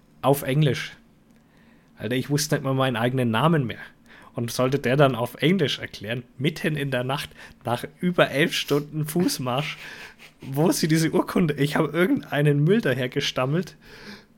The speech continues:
und hab ganz viel mit Zeichensprache gearbeitet an der Stelle.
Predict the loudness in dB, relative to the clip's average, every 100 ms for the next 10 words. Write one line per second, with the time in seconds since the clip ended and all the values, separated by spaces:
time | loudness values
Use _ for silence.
0 | _ -4 -2 -2 -2 -2 0 2 4 4
1 | 0 -6 -4 -4 -4 -6 -6 -6 -6 -6
2 | -8 -8 -8 -8 -8 -10